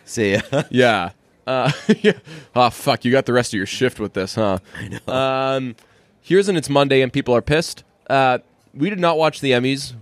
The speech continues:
Speaker 2: We did see our goddess, Lena Waithe, uh, make history. First black woman to win an Emmy for comedy writing. Gave the speech that, uh, is on,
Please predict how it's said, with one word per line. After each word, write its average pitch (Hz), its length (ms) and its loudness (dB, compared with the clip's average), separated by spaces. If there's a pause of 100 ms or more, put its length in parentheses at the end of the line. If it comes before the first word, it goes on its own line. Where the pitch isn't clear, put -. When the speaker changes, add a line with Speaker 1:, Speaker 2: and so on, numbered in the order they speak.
Speaker 2:
We 113 160 0
did 143 220 -2
see 113 340 -2 (480)
our 110 140 4
goddess, 110 680 0 (240)
Lena 117 220 -2
Waithe, 113 420 2 (320)
uh, 85 340 -8
make 113 260 -6
history. 123 520 0 (320)
First - 380 0
black 113 260 2
woman 113 280 0
to 123 100 -4
win 110 360 -2
an 113 140 2
Emmy 110 160 2
for 107 140 -8
comedy 110 340 -4
writing. 113 380 -2 (420)
Gave 120 320 4
the 117 100 -2
speech - 600 -6 (440)
that, 110 260 0
uh, 101 280 4
is 110 160 2
on, 107 280 -2